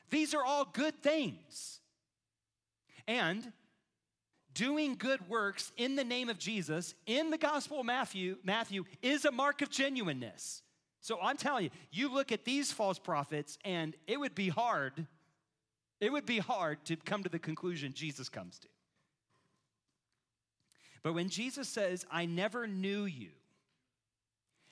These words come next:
he is stressing the absolute necessity for personal discipleship. This is what we've seen throughout the sermon, the necessity for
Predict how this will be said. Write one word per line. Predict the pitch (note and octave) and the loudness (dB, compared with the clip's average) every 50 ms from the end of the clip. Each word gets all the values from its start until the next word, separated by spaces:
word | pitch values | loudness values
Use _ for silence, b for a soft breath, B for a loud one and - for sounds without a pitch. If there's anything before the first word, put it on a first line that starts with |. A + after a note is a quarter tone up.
| b b | b b
he | b E3+ G3 F#3 | b 0 0 0
is | F3 - | 0 0
stressing | - - - - - F#3+ G#3+ A#3 A3+ - - B3+ A#3+ A#3+ B3 A#3+ A3+ E3+ | -2 -2 -4 -6 -6 -4 -4 -2 -2 -4 -6 -6 -6 -6 -8 -8 -6 -6
the | D#3+ E3+ - - | -6 -6 -6 -6
absolute | - E3 F3+ G#3 A3+ G3 - - - - A#3 A3 F#3+ F#3 F#3 G3+ G#3 G#3+ G#3 - | -4 -2 0 0 -2 -2 -4 -8 -8 -6 -8 -10 -8 -6 -6 -6 -6 -6 -10 -10
necessity | F3+ D#3+ D#3+ D3+ - - - - - E3 - - - D#3 C#3 C3 A#2+ A2 G#2+ - b b b b | -6 -6 -6 -6 -6 -6 -6 -4 -4 -4 -4 -4 -6 -6 -6 -8 -8 -10 -12 -14 b b b b
for | - - C#3 | -10 -8 -8
personal | C3+ - - - - F3 F#3+ F3 - - - D#3+ C#3+ C3+ B2+ | -8 -8 -10 -12 -10 -8 -6 -6 -6 -6 -4 -6 -6 -6 -6
discipleship. | - C3 A#2+ - C3+ A#2 A2 - G#2+ G2 - - - - - _ - - _ _ _ _ _ _ _ _ _ _ _ _ _ _ _ _ _ _ _ _ _ _ _ _ _ _ _ _ _ _ _ _ _ _ _ _ _ _ _ _ _ _ _ - | -6 -8 -6 -4 -4 -6 -6 -8 -10 -10 -10 -10 -10 -12 -18 _ -20 -20 _ _ _ _ _ _ _ _ _ _ _ _ _ _ _ _ _ _ _ _ _ _ _ _ _ _ _ _ _ _ _ _ _ _ _ _ _ _ _ _ _ _ _ -18
This | C3+ | -14
is | D3 C#3+ | -10 -8
what | F3+ C#3+ | -6 -2
we've | E3 D#3 D#3 | -2 -2 -2
seen | - - - F#3 F#3 F3+ E3 | -2 -4 -2 -2 0 -2 -2
throughout | - C#3+ D#3 C#3+ C#3+ - | -2 0 0 0 0 -2
the | C#3+ | -4
sermon, | C3+ - - F3 E3+ E3 C#3+ A#2 G#2+ F#2+ F2+ _ _ _ _ _ _ _ _ _ _ _ | -8 -6 -6 -4 -4 -4 -4 -6 -6 -8 -10 _ _ _ _ _ _ _ _ _ _ _
the | - C3+ | -6 -4
necessity | D3+ D3+ C#3+ - - F3 E3+ E3+ - F3+ D#3+ C#3+ C3 B2 | -2 -2 -2 0 -2 -2 -2 -2 -4 -6 -6 -6 -6 -6
for | - - D3+ C#3 A#2 | -6 -6 -6 -6 -6